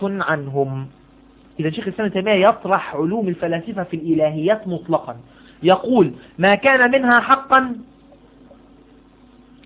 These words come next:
ففي السمعيات غنى، مش محتاجينها من الفلاسفة، وما كان منها باطلا فهذا الغالب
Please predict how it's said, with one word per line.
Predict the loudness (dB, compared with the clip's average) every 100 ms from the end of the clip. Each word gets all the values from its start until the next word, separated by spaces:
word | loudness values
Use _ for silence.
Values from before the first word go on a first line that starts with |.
| -20 -20 _ _ _ _ _ -20 -4
ففي | -2 -2
السمعيات | -2 -2 0 0 4 4 4 2 -12 -20 _ _ _ -20 -20 _ _ _ _ _ _ _ -10
غنى، | 0 2 4 2 -4 -18 -20 _ _ _ _ _ -12
مش | -8 -8
محتاجينها | -2 0 2 2
من | 0
الفلاسفة، | -2 -2 -2 -4 -8 -14 _ _ _ _ _ _ _ _ _ _ _ -20 _ -18 0
وما | 4 6
كان | 6 6
منها | 6 6 8
باطلا | 8 6 4 4
فهذا | 4 6 6 6 4
الغالب | 4 4 4